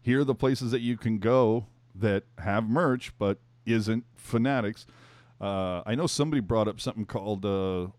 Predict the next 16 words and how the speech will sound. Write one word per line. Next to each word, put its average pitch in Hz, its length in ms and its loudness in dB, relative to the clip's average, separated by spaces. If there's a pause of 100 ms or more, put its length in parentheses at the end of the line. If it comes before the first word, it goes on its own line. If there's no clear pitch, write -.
l-, 95 160 -6
is 98 120 -6
it 113 40 -10
called, 139 180 -4
like, 120 160 -4
rally 101 460 -2
merch 143 420 -6
dot 143 240 -2
com 143 400 -2
or 151 80 -8
something 151 300 -8
like, 147 180 -8
it 110 60 -2
was 107 100 -4
something 180 380 -2
Rally. 92 480 -2